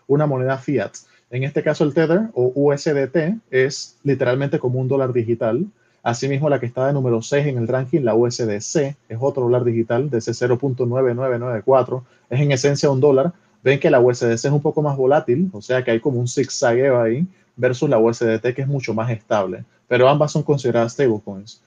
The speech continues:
Igualmente, eh, dai es otro stablecoin y asimismo hay un, un montón más que están pareadas con el dólar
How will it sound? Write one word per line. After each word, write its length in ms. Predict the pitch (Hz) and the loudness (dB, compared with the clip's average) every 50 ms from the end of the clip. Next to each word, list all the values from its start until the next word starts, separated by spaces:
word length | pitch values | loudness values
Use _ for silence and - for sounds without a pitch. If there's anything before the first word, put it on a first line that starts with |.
| _ _ _ | _ _ _
Igualmente, 1000 | 113 117 117 123 127 131 135 135 123 139 135 127 123 117 110 110 110 107 104 101 | 0 2 4 4 4 2 0 -2 0 0 2 4 4 4 2 2 2 0 0 -2
eh, 40 | |
dai 440 | 98 123 135 135 135 135 131 131 127 | 0 2 4 4 4 4 4 4 2
es 80 | 113 110 | 2 0
otro 340 | 117 113 - 117 107 104 104 | 0 -2 -2 -2 -2 -2 -4
stablecoin 560 | - - 160 151 151 143 - - 151 139 131 | -2 0 2 4 4 2 2 0 -2 -2 -2
y 100 | 123 113 | -2 -2
asimismo 560 | 101 107 - - 123 127 127 127 131 131 127 | -2 -4 -2 -2 0 0 0 -2 -2 -2 0
hay 140 | 120 117 120 | 2 4 4
un, 220 | 123 123 120 113 113 | 2 2 0 -6 -6
un 120 | - 127 131 | -6 -4 -2
montón 340 | 131 127 120 - 135 127 123 | -2 -2 -2 -2 -2 -2 -2
más 180 | 123 120 123 | -2 -4 -4
que 80 | - 117 | -6 -10
están 240 | - - 117 120 113 | -8 -6 -6 -6 -4
pareadas 500 | 117 113 107 104 104 110 117 123 127 123 | -2 -2 -2 -2 0 0 0 0 -2 -4
con 180 | - 147 151 | -8 -4 0
el 80 | 165 175 | 2 4
dólar 300 | 165 135 131 151 233 | 4 4 4 2 0